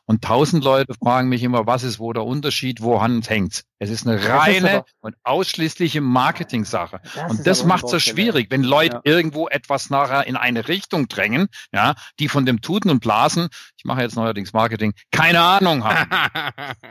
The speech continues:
Speaker 2: Ja, aber dann nicht nur keine Ahnung haben. Ich meine, ich muss ja, ja selber mal nochmal, äh, Dank, Dank sagen, Hans, ähm, die Aktion, das ist ja auch verwirrend, ja. Also ich sag mal, ähm, es gibt ja ein, äh,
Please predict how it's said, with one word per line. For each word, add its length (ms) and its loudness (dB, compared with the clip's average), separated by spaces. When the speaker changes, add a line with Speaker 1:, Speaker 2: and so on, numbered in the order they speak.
Speaker 2:
Ja, 360 4
aber 120 0
dann 140 2
nicht 140 -4
nur 80 -4
keine 260 0
Ahnung 280 -2
haben. 200 -2
Ich 80 -14
meine, 160 -4
ich 60 -14
muss 100 -8
ja, 80 4
ja 160 6
selber 300 2
mal 340 0
nochmal, 460 -2
äh, 140 -4
Dank, 460 -4
Dank 240 2
sagen, 400 2
Hans, 400 -4
ähm, 300 -2
die 140 -6
Aktion, 420 -2
das 140 -2
ist 160 -6
ja 160 4
auch 180 4
verwirrend, 600 -2
ja. 240 -2
Also 140 2
ich 80 -2
sag 140 4
mal, 460 2
ähm, 300 -2
es 100 -14
gibt 180 -8
ja 220 2
ein, 440 -4
äh, 160 -2